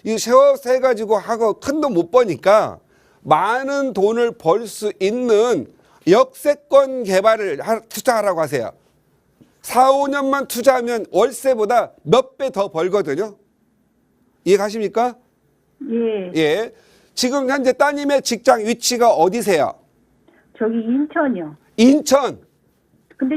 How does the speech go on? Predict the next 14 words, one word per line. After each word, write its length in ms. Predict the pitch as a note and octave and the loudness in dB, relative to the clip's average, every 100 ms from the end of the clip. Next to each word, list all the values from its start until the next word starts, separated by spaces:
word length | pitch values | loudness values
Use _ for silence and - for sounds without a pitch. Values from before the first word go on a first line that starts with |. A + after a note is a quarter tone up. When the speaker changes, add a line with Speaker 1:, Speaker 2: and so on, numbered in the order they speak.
| - | -6
Speaker 2:
지금 220 | D#4+ E4 | -4 -2
현재 200 | F#4+ F4 D#4+ | -2 -4 -6
살고 280 | E4+ F#4 G4 | -6 -6 -6
있는 260 | F4+ E4+ C#4+ | -4 -2 -2
거는 200 | C4 B3+ | -2 -4
신도림동에서 760 | F4+ F4+ F#4+ E4 D4+ B3+ A#3 G#3+ | -6 -6 -4 -4 -2 -4 -6 -10
살고 280 | A3+ G#3+ G3+ | -10 -8 -12
있어요. 220 | - E3 | -10 0
Speaker 1:
예, 280 | D#3+ D#3 G3 | 2 2 0
신도림. 720 | - B3+ B3+ C4 A3+ B2 F2 _ _ _ _ _ - | -4 -2 0 2 2 0 -8 _ _ _ _ _ -6
예, 360 | A#2 B2+ G3 G#3 _ | -2 0 -2 -4 _
신도림에서 760 | - B3+ C#4 C#4+ C4 B3+ A3+ A#3+ | -6 -2 0 0 0 2 2 2
살고 280 | A3 B3 A3 | 2 0 0
계신다. 560 | F3+ E3+ F3+ G3 C#3 | 0 -2 0 2 0